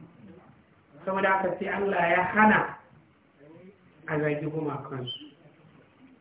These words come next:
Ya hana mu'mine su zagi gumakansu. "ولا تسبوا الذين يدعون من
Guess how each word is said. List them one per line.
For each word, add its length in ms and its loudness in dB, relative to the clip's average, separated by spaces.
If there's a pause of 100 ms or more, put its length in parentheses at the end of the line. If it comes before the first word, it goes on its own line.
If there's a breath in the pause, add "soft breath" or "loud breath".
(460)
Ya 140 6
hana 320 6
mu'mine 460 -2
su 80 -14
zagi 360 -4
gumakansu. 580 -10 (960)
"ولا 300 4
تسبوا 400 2
الذين 380 0
يدعون 420 -2
من 240 0